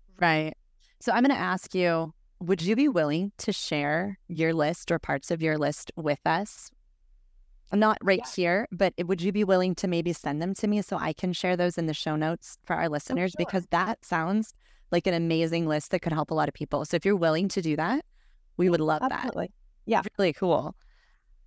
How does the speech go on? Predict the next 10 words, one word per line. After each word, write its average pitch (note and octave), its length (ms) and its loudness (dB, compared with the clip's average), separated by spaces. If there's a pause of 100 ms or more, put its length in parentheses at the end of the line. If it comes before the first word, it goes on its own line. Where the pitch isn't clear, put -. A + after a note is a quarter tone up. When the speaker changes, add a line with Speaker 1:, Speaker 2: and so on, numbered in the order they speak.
(300)
Speaker 1:
Yeah, G3 300 4
I A3+ 160 2
think D#4 300 0
that's C#4+ 220 4
a A#3 60 2
big A#3 440 0
thing F3+ 300 -2
is F#3 140 -4
that D#3+ 300 -4 (340)
cravings G#3 880 0